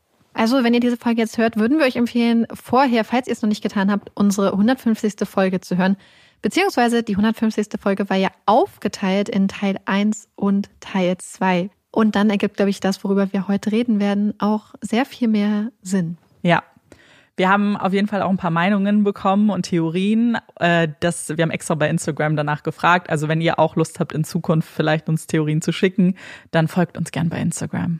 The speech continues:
Speaker 1: Genau, wir hatten aber auch die Möglichkeit eröffnet, dass ihr uns das auch zum Beispiel per E-Mail schickt
Speaker 2: Ja.
Speaker 1: oder so. Ähm, das könnt ihr natürlich auch immer machen, wenn ihr uns, äh, dazu was schreiben möchtet.
Speaker 2: Gerne,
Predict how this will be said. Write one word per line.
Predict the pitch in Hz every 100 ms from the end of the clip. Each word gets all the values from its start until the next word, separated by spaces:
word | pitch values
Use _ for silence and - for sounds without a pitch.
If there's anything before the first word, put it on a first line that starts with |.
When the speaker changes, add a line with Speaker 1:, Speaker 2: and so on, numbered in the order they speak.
| - _ - - -
Speaker 1:
Genau, | 359 285
wir |
hatten | 262 285
aber | 247 -
auch | 294
die | - 269
Möglichkeit | 277 254 247
eröffnet, | 262 247 226
dass | -
ihr | - 214
uns | 214
das | 202
auch | 202
zum | -
Beispiel | 208 202
per | -
E-Mail | 233 277 254
schickt | - 170
Speaker 2:
Ja. | 170
Speaker 1:
oder | 226
so. | 220 220 208
Ähm, | 202 196 196
das | 214
könnt | - 202
ihr |
natürlich | 208 196 190
auch | 175
immer | 185 180
machen, | 180 185 180
wenn | 175
ihr | 180
uns, | 180 180 - -
äh, | 180
dazu | 175 170 - 175
was | 175
schreiben | - - 175 180
möchtet. | 165 160 - 185
Speaker 2:
Gerne, | 175 170 151